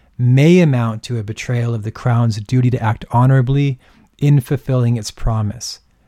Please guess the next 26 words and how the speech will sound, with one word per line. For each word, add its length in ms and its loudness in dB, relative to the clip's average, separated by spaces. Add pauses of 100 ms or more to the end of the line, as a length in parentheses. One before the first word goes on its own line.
(160)
Nor 280 2
does 160 0
the 140 0
honor 260 2
of 120 -2
the 80 -2
crown 360 0
constitute 460 -4
a 20 -2
guarantee 540 -2
that 140 2
the 80 -4
purposes 500 -6
of 20 -4
the 60 -4
promise 420 -4
will 240 2
be 160 2
achieved, 420 -2
as 140 -2
circumstances 720 -4
and 100 0
events 380 0
may 240 0
prevent 500 -2
fulfillment 580 -6